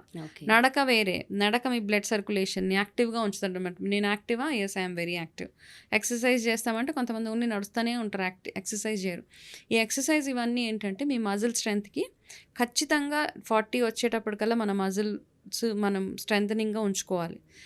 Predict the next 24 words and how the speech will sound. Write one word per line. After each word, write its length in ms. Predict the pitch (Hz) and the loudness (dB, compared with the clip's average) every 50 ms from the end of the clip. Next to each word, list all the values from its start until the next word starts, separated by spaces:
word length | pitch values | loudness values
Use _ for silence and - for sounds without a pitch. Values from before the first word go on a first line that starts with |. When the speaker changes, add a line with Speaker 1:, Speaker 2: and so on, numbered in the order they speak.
| - - _ - | -20 -12 _ 0
Speaker 2:
అందుకని 360 | 240 247 254 233 262 262 254 | 2 2 4 4 2 4 4
ఏంటంటే, 460 | 247 247 240 247 233 226 220 240 359 539 554 - _ _ _ _ - | 4 2 2 2 0 -2 -2 -4 -6 -6 -8 -14 _ _ _ _ -2
ఆ, 240 | - 214 208 202 - | 0 0 2 2 0
ఇవన్నీ 460 | 214 226 220 214 208 208 208 214 220 | 0 0 0 0 0 0 0 0 0
ఈ 80 | 208 | 0
మధ్య 280 | 208 214 208 208 208 220 | 0 0 0 0 0 2
వెయిట్స్ 340 | 202 208 214 214 208 - 226 | 4 4 2 2 2 0 0
అవన్నీ 260 | 214 202 196 202 208 | 0 0 2 0 2
చేస్తున్నారు. 640 | 208 202 202 190 190 - - 190 190 175 175 226 - | 2 2 2 2 0 0 -2 -2 -2 -2 -2 -4 -4
Speaker 1:
మ్మ్. 160 | 165 156 147 151 151 139 - - _ - | -4 -6 -10 -14 -16 -18 -20 -12 _ 2
Speaker 2:
ఇంట్లో 340 | 226 240 226 240 254 262 262 | 2 2 4 4 4 4 4
ఒకవేళ 320 | 254 269 254 240 240 247 | 4 4 4 4 4 4
మీరు 200 | 240 240 233 226 | 2 2 0 0
వెయిట్స్ 380 | 214 220 214 214 - - - 233 | 2 2 2 0 0 -2 -2 0
అవి 260 | 226 220 214 214 220 | 0 0 0 0 -2
ఇవి 140 | 214 214 214 | -2 0 -2
అటు 200 | 208 214 214 233 | -2 -2 -2 -2
ఇటు 160 | 226 208 220 | -2 0 -2
ఎత్తుతూ 280 | 214 208 - 202 220 | -2 -2 -4 -4 -2
బరువులు 340 | 208 202 202 202 208 214 208 | 0 0 0 0 0 0 0
ఎత్తే 180 | 202 202 - 208 | -2 -2 -2 -2
వాళ్ళైతే 420 | 202 190 196 196 190 190 233 233 | -2 0 0 -2 -2 -2 -2 -4
it's 140 | 226 - - | -2 -2 -2
okay. 320 | 190 185 185 - 180 175 | -4 -4 -4 -4 -4 -6